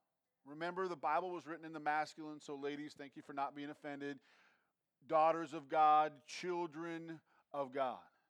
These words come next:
Now, that's a powerful connection. All the other Beatitudes we've looked at, none of them said you're gonna be referred to as being related to God.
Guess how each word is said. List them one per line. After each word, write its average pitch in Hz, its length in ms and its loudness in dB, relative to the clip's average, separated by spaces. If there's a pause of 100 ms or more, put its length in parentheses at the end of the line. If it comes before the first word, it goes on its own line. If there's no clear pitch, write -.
(340)
Now, 160 140 0
that's 240 280 4
a 220 100 4
powerful 190 1120 0 (420)
connection. 185 600 -4 (2250)
All 220 220 8
the 240 120 0
other 220 140 2
Beatitudes 196 640 2
we've 185 220 -6
looked 208 240 0
at, 160 260 4 (220)
none 214 320 2
of 254 120 0
them 190 260 -4
said 175 360 -4
you're 202 220 -6
gonna 214 220 -4
be 190 100 -6
referred 226 840 -2
to 160 520 -4 (480)
as 165 260 2
being 175 340 -8
related 202 880 -2
to 165 520 -4 (360)
God. 165 260 4